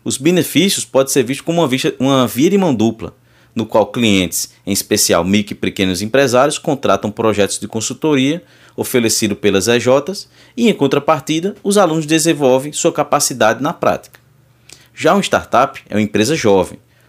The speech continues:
com um modelo de negócio repetitivo e escalável em um cenário de incertezas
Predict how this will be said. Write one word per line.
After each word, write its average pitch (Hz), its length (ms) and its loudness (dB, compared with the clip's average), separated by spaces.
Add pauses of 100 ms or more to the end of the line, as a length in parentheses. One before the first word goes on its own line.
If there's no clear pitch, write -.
(120)
com 107 100 0
um 104 60 4
modelo 101 360 2
de 101 120 -2
negócio 87 440 -2
repetitivo 120 640 -4
e - 20 -4
escalável 135 680 2 (320)
em 147 200 2
um 135 40 -2
cenário 113 400 2
de 110 140 -6
incertezas 143 720 0